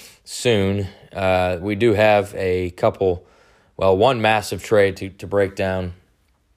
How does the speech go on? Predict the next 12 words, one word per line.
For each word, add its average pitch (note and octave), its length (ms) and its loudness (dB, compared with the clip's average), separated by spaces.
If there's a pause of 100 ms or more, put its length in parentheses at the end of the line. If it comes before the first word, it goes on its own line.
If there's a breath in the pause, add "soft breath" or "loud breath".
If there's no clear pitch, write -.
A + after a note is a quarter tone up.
(320)
And - 400 -16
that A2+ 100 2
was C3 120 -4
between B2 300 -2
the G2+ 80 0
Colorado G#2 560 4
Rockies G#2 640 -2
and G2+ 100 -12
the F2+ 60 -8
Saint G2+ 280 -6
Louis F#2 240 -6
Cardinals. - 680 -4